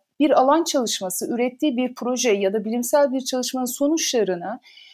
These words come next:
makalelerle, kongrelerle, meslektaşlarıyla ve okurlarıyla zaten buluşturuyor.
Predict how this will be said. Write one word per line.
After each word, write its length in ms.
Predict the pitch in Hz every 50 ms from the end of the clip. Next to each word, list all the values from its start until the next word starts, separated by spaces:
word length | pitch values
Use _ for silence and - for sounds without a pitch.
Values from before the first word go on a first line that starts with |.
| _ -
makalelerle, 880 | - 285 285 285 - 294 277 277 277 269 262 247 220 180 165 170 202 208
kongrelerle, 760 | - - 294 302 302 277 269 247 220 196 190 175 156 - 202 226
meslektaşlarıyla 1080 | 247 254 254 254 - 277 262 262 - 262 254 247 - - 277 269 277 285 254 220 202
ve 60 | 208
okurlarıyla 720 | - 285 - - 294 269 277 285 285 294 285 254 247 233
zaten 500 | 220 262 285 294 285 - 262 247 240 202
buluşturuyor. 800 | 220 208 208 208 - - - - 202 175 180 170 165 - -